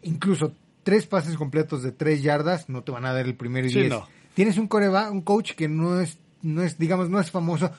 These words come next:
Speaker 1: Para empezar, no es ni famoso porque es su primera vez como coach, ¿no? En, en la,
Speaker 2: Ujú.
Speaker 1: en la, en la vida. Pero tampoco en este año te haya mostrado que sea un dote de arriesgarse y de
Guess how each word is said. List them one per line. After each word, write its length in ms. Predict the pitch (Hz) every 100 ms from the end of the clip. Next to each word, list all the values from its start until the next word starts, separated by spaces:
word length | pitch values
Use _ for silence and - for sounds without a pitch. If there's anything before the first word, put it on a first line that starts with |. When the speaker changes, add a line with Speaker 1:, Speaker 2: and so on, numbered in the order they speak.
| -
Speaker 1:
Para 100 | -
empezar, 280 | 196 233 320
no 80 | 302
es 120 | 285
ni 120 | 269
famoso 380 | 175 175 247 233
porque 200 | 180 180
es 60 | 175
su 120 | 196
primera 380 | 165 160 190 180
vez 120 | 190
como 320 | 165 135 117
coach, 340 | 147 147 139
¿no? 160 | 127 160
En, 160 | 170 135
en 360 | 131 127 127
la, 60 | 185
Speaker 2:
Ujú. 100 | 208
Speaker 1:
en 80 | 254
la, 200 | 135 147
en 140 | 135
la 120 | 143
vida. 360 | 147 175 131 110 - - - - _ _ _ _
Pero 320 | 165 170 156
tampoco 360 | - 147 190 208
en 60 | 208
este 200 | 170 196
año 200 | 185 190
te 100 | 180
haya 160 | 180
mostrado 440 | 170 147 143 170 165
que 120 | 143
sea 160 | - 151
un 140 | 156
dote 300 | 151 151 170
de 100 | 147
arriesgarse 880 | 131 123 131 131 131 139 139 143 151
y 40 |
de 240 | 131 120